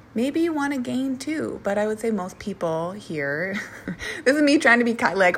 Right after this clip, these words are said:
always, I always wanna be inclusive, so hopefully you know me by now. Like, y'all just, you gotta do what you gotta do. Like, no one's telling you to do any, well, diet culture is sure telling a lot of us <laughs> to do a lot of things. But here in this space, in these communities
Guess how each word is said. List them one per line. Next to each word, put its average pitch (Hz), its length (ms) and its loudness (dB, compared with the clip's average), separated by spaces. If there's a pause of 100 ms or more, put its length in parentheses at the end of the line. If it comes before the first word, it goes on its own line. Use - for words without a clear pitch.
always, 240 380 8
I 208 60 2
always 247 280 4
wanna 320 160 0
be 226 140 0
inclusive, 170 560 -2
so 170 160 -2
hopefully 220 360 -4
you 185 120 -2
know 156 180 -2
me 156 140 -2
by 147 180 -4
now. 143 300 -4
Like, 147 240 -6 (280)
y'all 220 240 10
just, 269 240 0
you 214 240 0
gotta 302 220 6
do 311 160 6
what 320 120 6
you 277 180 4
gotta 254 160 4
do. 247 260 6
Like, 175 200 2
no 208 100 0
one's 233 180 2
telling 226 240 0
you 220 80 0
to 185 80 -6
do 190 140 -2
any, 190 240 -4
well, 156 240 -2 (280)
diet 202 240 4
culture 139 300 -6
is 143 220 -10
sure - 180 -8
telling 156 240 -6
a 156 80 -6
lot 170 160 2
of - 100 -6
us - 180 -8
<laughs> - 20 -6
to 226 160 6
do 214 140 6
a - 20 0
lot 247 200 4
of 277 100 0
things. 170 300 -4 (380)
But - 160 6
here 440 540 6
in 226 280 2
this 508 240 2
space, - 420 -2
in 220 180 2
these 403 280 0
communities 202 840 -2